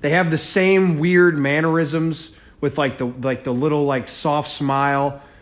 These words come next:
Um, for exa-, like, we talked about Bloomberg putting beer in his, or ice in his beer. I could see Zuckerberg doing that. Zuckerberg, you know, always come, came across as the guy that was always trying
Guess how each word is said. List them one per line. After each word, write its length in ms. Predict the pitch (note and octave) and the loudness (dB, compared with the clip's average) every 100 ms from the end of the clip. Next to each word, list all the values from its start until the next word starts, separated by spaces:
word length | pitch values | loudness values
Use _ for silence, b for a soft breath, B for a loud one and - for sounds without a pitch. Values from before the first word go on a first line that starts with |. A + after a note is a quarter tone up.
| B - | B -6
Um, 560 | C3 B2 A#2+ A#2 - b b b b - _ _ - | -2 -2 -2 -4 -8 b b b b -20 _ _ -16
for 260 | D3 E3+ D3 | -8 -4 -4
exa-, 200 | C3+ D#3 | -4 -6
like, 220 | C#3 C#3 | -6 -4
we 80 | C3+ | -4
talked 240 | D#3+ D3 | -2 -2
about 480 | C#3+ C#3 B2+ - - | -2 -2 -2 -10 -8
Bloomberg 420 | C3 D3 C#3+ B2+ | -2 0 0 -2
putting 420 | - C#3+ C3 G2 - - | -4 -4 -4 -6 -12 -6
beer 300 | C3+ C3 C3+ | -2 0 -2
in 60 | |
his, 300 | B2 G#2+ - _ - - | -2 -6 -12 _ -20 -10
or 220 | A#2 G#2+ - | -8 -10 -8
ice 260 | B2+ C3+ D3+ | -8 -4 -4
in 40 | |
his 120 | B2 | -4
beer. 480 | G#2 B2+ C3 C3+ C3+ B B | -4 -2 -2 -2 -6 B B
I 140 | C#3 C3+ | -4 -4
could 140 | B2+ | -4
see 180 | - C3 | -4 -4
Zuckerberg 640 | G#2 B2+ D3+ B2+ D3 D3 | -2 -4 -4 -4 -2 -2
doing 260 | D#3 D3+ D3 | -2 -2 0
that. 320 | D3+ D3 D3 B B B B | 0 -2 -4 B B B B
Zuckerberg, 800 | C#3 G3+ A3 G#3+ G#3 F3 - E3 | -2 0 4 6 4 2 -4 -2
you 60 | |
know, 220 | E3+ D#3+ | 0 0
always 340 | C3+ E3 E3+ E3 | 0 0 0 0
come, 220 | F#3 E3+ | -2 -2
came 180 | - E3 | -2 -4
across 340 | C#3+ D#3 D3+ | -2 -4 -4
as 60 | C#3+ | -6
the 80 | C3 | -4
guy 240 | C#3 C#3+ | 0 0
that 100 | C#3+ | 0
was 120 | A#2+ | -2
always 260 | C3 C#3+ - | -2 -2 -4
trying 540 | - C#3+ C#3 C#3 B2+ | -4 -2 -2 -2 -4